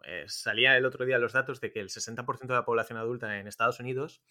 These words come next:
se informa diariamente a través de Facebook, que es una de estas fuentes de, de, bueno, de,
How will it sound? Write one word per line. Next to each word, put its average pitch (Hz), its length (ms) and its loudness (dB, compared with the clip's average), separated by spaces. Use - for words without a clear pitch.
se 110 520 2
informa 135 680 2
diariamente 127 500 2
a 131 100 6
través 110 220 -2
de 107 80 -10
Facebook, 120 420 -6
que 113 80 -4
es - 100 -8
una 117 120 -10
de 113 80 -6
estas - 280 -4
fuentes 120 360 -10
de, 92 440 -12
de, 92 360 -20
bueno, - 220 -20
de, 107 400 -4